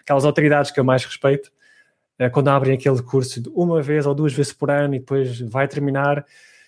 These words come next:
eh, depois nunca mais estará à venda, depois não se sabe quando é que vão estar à venda de novo, ou o preço vai aumentar daqui a uns tempos. O que é facto é que realmente funciona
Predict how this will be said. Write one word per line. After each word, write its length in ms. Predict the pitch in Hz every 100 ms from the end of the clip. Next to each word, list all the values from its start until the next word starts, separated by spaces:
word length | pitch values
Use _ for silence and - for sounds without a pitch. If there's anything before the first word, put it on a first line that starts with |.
| _ _
eh, 240 | - - -
depois 240 | 143 151
nunca 160 | 160 156
mais 160 | 156
estará 200 | 156 147
à 40 | 139
venda, 340 | 143 156 151
depois 180 | 147 143
não 120 | 151
se 80 | 151
sabe 260 | - 156 147
quando 140 | 139
é 60 | 135
que 60 |
vão 100 | 135
estar 220 | 127 143
à 40 | 131
venda 180 | 135 127
de 80 |
novo, 400 | 123 156 160 139
ou 320 | 123 123 123 127
o 40 |
preço 260 | 123 143 143
vai 100 | 143
aumentar 520 | 143 135 143 147 143
daqui 260 | 127 -
a 20 | 135
uns 140 | 123
tempos. 340 | 147 143 - - - - _ _ _ _ -
O 80 |
que 100 | 160
é 40 | 180
facto 220 | 196 190
é 40 |
que 80 | 160
realmente 240 | 170 160 151
funciona 440 | 143 - 110 -